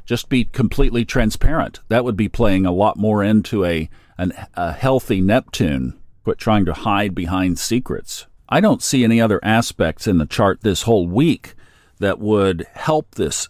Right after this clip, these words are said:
situation. And here's another applying, waxing scenario. On Saturday,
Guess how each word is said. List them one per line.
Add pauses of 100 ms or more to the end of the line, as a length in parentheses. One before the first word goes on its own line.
situation.
And (280)
here's
another
applying,
waxing (320)
scenario. (260)
On
Saturday,